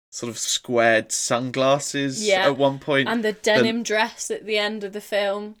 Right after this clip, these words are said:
Speaker 1: Yes, she, yes,
Speaker 2: Denim
Speaker 1: she's
Speaker 2: dress,
Speaker 1: right.
Speaker 2: I was like, "Wow,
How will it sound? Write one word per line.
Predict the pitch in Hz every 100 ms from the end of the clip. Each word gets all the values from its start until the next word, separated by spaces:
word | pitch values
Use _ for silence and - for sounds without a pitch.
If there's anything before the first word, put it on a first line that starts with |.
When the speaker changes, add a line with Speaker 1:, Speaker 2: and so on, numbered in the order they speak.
| _ -
Speaker 1:
Yes, | 127 147 147 -
she, | - - 151
yes, | 170 233 233
Speaker 2:
Denim | 233
Speaker 1:
she's | 254
Speaker 2:
dress, | 240 233 240
Speaker 1:
right. | 233
Speaker 2:
I |
was | 220 220
like, | 196 196 - _ _ _ _
"Wow, | 151 151 151 170 165 170